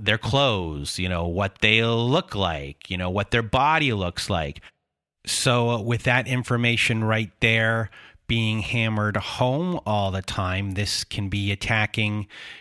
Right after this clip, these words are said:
your self-esteem, your self-confidence, and they're eroding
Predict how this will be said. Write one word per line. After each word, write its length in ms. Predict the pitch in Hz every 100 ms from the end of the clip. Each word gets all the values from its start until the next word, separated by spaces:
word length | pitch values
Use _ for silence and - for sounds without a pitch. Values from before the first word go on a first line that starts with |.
| -
your 640 | 104 104 104 104 104 104
self-esteem, 1300 | - 113 101 - 92 - - 135 135 131 127 123 123 -
your 180 | 101
self-confidence, 1600 | 98 - 98 92 - 98 90 120 120 117 - 113 117 110 110 - - - - - - -
and 720 | 113 107 107 104 104 104 104 101 117
they're 280 | 117 113 113
eroding 1000 | 107 110 113 113 110 107 104 - 107